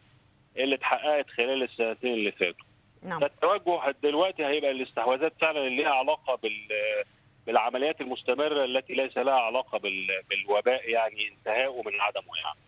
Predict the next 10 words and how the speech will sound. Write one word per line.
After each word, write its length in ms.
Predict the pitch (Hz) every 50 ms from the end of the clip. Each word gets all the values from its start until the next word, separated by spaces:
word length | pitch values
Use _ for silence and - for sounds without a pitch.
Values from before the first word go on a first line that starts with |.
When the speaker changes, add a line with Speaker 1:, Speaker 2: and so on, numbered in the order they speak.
| -
Speaker 2:
آه، 100 | 196 185 -
هتكون 360 | - - 240 - - 240 247
محلية 480 | 254 247 - 285 247 254 254 277 294 285
ولا 220 | 285 277 269 247
خارجية 580 | 233 - 269 220 208 208 196 220 240 233 226 190
أستاذ 260 | 208 - 226 202 208
محمود؟ 300 | 214 - - 220 208 202
هل 120 | 214 214 226
عم 120 | 220 214
تدرسوا 520 | 214 247 226 233 226 208 - - 226 214